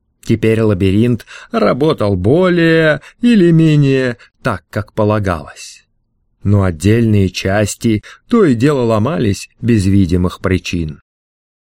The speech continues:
Притом оставалась опасность действительно роковой аномалии. И все из-за отсутствия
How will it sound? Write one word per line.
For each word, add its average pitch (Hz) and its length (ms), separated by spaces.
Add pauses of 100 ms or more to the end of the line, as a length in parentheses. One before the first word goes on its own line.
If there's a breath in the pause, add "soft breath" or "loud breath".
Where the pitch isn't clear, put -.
(120)
Притом 113 400
оставалась 107 600
опасность 110 680 (220 loud breath)
действительно 110 1400 (180 soft breath)
роковой 101 720
аномалии. 90 920 (720)
И 147 160
все - 280
из-за 117 320
отсутствия 92 720